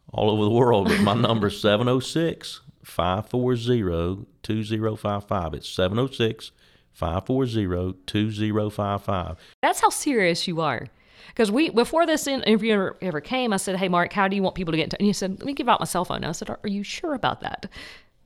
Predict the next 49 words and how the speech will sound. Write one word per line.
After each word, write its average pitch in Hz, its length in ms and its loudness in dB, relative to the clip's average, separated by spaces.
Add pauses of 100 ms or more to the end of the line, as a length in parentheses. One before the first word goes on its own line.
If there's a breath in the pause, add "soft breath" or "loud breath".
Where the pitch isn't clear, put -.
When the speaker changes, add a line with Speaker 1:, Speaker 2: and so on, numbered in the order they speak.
(140)
Speaker 2:
And 190 160 4
he 214 100 6
said, - 200 0
"Absolutely. 156 580 0
If 120 60 -8
somebody 185 280 0
wants 180 200 0
to 165 60 -4
talk 139 200 0
to 139 80 -8
me, 127 280 -4 (200)
tell 139 140 -6
them 123 80 -6
to 131 60 -6
call 123 160 -6
my 120 100 -6
cell 123 180 -8
phone." - 260 -10 (160)
Speaker 1:
Just 95 160 0
give 104 140 2
me 120 60 4
a 120 40 0
call. 123 300 -2
We'll 104 160 0
talk 123 200 2
about 85 260 0
it. - 80 -8 (100)
Speaker 2:
Mm-hmm, 147 260 -6 (180)
mm-hmm. 147 760 -8
Before 247 260 6
I 262 60 6
let 226 180 4
you 214 60 -2
get 165 160 2
out 135 200 2
of 123 60 -6
here, 131 320 -4
would 190 240 -2
you 302 140 -2
spend 202 260 -4
some 185 140 -4
time 139 360 -4
talking 127 440 -8
to 123 420 -8
a 139 60 -6
dad 123 420 -2
who 135 160 -6
might 127 300 -6
say 127 460 -4